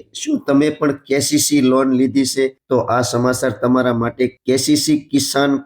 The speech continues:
કરજ માફી યોજના બે હજાર પચીસના નવા નિયમો, પાત્રતા, જરૂરી દસ્તાવેજો અને અરજી પ્રક્રિયા વિશેની સંપૂર્ણ સરળ અને સચોટ માહિતી જાણો. તમારા દેવા પર સીધો અસર પડશે.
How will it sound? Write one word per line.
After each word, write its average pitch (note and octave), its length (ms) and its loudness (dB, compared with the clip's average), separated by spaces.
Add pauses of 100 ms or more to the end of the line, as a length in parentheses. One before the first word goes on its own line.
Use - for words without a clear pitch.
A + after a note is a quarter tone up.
કરજ C3+ 380 0
માફી A#2+ 600 0
યોજના A#2 460 0 (120)
બે A#2+ 180 2
હજાર C3 300 -2
પચીસના C3 600 -2
નવા A#2+ 400 0
નિયમો, B2+ 480 0 (200)
પાત્રતા, A2+ 640 -2 (340)
જરૂરી B2 420 2
દસ્તાવેજો C3+ 800 -2
અને B2+ 300 0 (140)
અરજી B2 300 2
પ્રક્રિયા C#3+ 720 0
વિશેની B2+ 480 -2
સંપૂર્ણ D3 680 -2
સરળ D3 440 0
અને C3 340 -2
સચોટ C3+ 560 -4
માહિતી B2+ 520 0
જાણો. A#2+ 360 -2
તમારા B2+ 460 0
દેવા B2+ 300 2
પર B2+ 220 -4
સીધો B2 420 0
અસર A2+ 380 -2
પડશે. B2 400 -2